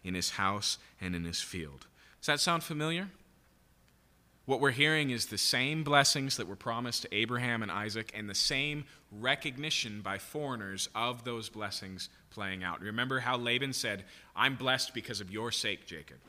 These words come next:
And now Potiphar says the same thing to Joseph. Uh, and, um, then there's one statement here at the end of this description, verse six. "So he left all that he had in Joseph's charge,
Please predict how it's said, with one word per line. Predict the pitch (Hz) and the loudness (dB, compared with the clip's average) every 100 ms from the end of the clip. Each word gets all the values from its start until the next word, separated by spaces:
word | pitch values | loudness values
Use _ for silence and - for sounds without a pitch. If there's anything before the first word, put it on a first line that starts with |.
| - - - _ _ _ - | -20 -20 -20 _ _ _ -10
And | 92 | -4
now | 98 98 | -2 -2
Potiphar | - 101 98 - 98 | -4 -6 -6 -8 -6
says | - 98 - | -4 -4 -6
the | 101 | -4
same | - 98 | -4 -4
thing | 95 98 | -8 -10
to | 90 | -8
Joseph. | 87 92 87 - 87 - - - - - - _ _ _ _ _ - - - - | -6 -6 -6 -10 -12 -18 -18 -18 -18 -20 -20 _ _ _ _ _ -20 -20 -12 0
Uh, | 110 104 95 92 | 2 4 2 0
and, | 117 110 104 104 104 104 104 104 98 - _ 101 | 0 2 2 0 -2 -4 -6 -6 -6 -10 _ -6
um, | 95 90 87 87 87 87 - - | -4 -2 -2 -4 -6 -10 -16 -10
then | 110 110 107 | -4 -2 -2
there's | 101 101 - | -2 -2 -4
one | 95 110 127 139 | -4 0 0 2
statement | 127 - 104 92 80 | 2 2 -2 -4 -8
here | 87 87 | -6 -6
at | 87 | -6
the | 90 82 | -6 -4
end | 90 87 90 - - _ | -4 -4 -8 -10 -16 _
of | 90 | -12
this | 90 87 | -6 -6
description, | - - 95 - 90 | -4 -4 -4 -6 -6
verse | 87 85 | -6 -4
six. | - 87 - | -2 -2 -2
"So | 95 | -2
he | 90 | -2
left | 95 87 | -4 -4
all | - 101 120 | -2 -2 0
that | 139 | -2
he | 127 | -2
had | 104 95 | 0 -2
in | 98 | -2
Joseph's | 95 92 - - | -4 -2 -4 -4
charge, | - 92 82 82 82 | -6 -4 -6 -6 -8